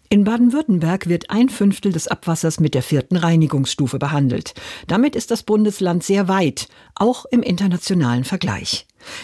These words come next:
In Rheinland-Pfalz wird mehr Trinkwasser aus Grundwasser gewonnen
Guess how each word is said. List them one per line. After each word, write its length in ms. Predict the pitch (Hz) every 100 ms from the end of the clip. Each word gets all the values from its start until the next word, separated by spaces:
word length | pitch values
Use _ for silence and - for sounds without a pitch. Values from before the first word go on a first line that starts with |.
| -
In 140 | 196
Rheinland-Pfalz 760 | 180 180 185 - 175 180 208 185
wird 240 | 202 -
mehr 220 | 202 202
Trinkwasser 640 | - 202 202 196 185 196 -
aus 120 | -
Grundwasser 520 | 196 247 - 143 151
gewonnen 420 | 151 151 170 202